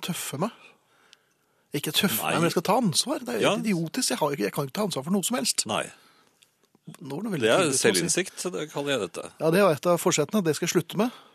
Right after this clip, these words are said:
Speaker 2: <laughs> Det, det også.
Speaker 1: Ja, ja. Og vi får vel ta bladet fra munnen igjen og
Speaker 2: Og
Speaker 1: si
Speaker 2: si
Speaker 1: at vi er, vi er tyve år.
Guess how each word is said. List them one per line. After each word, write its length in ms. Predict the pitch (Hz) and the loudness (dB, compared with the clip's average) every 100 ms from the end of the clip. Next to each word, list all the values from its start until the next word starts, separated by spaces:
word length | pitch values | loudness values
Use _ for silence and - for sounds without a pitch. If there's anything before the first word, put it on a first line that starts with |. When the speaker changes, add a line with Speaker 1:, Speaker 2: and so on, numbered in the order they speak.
| _ | _
Speaker 2:
<laughs> 280 | - _ - | -20 _ 0
Det, 220 | 143 - 196 | 0 2 2
det 140 | 139 123 | 4 4
også. 240 | 117 110 | 2 0
Speaker 1:
Ja, 140 | 156 - | 0 0
ja. 560 | - _ - - 233 | -4 _ -16 -6 -2
Og 160 | 214 170 | 0 0
vi 140 | 160 147 - 104 104 - | 0 -2 -10 -16 -18 -20
får 160 | - 120 147 | -12 -4 -4
vel 80 | - | 0
ta 140 | 113 | 0
bladet 240 | 131 147 160 | 4 4 6
fra 120 | 196 | 8
munnen 160 | 196 208 | 8 8
igjen 220 | 220 254 208 | 8 6 6
og 160 | 170 143 - _ _ _ _ _ _ - - - | 6 4 -4 _ _ _ _ _ _ -20 -20 -18
Speaker 2:
Og 300 | 95 _ 123 | -18 _ -8
Speaker 1:
si 0 | |
Speaker 2:
si 160 | - 151 | 2 4
Speaker 1:
at 300 | 104 - 170 | 4 -2 0
vi 60 | 156 | 2
er, 240 | 131 139 - - - - _ _ _ _ _ _ _ _ - | 2 -2 -8 -18 -20 -20 _ _ _ _ _ _ _ _ -4
vi 60 | 220 | 2
er 20 | |
tyve 240 | 175 107 | 4 2
år. 100 | - | -2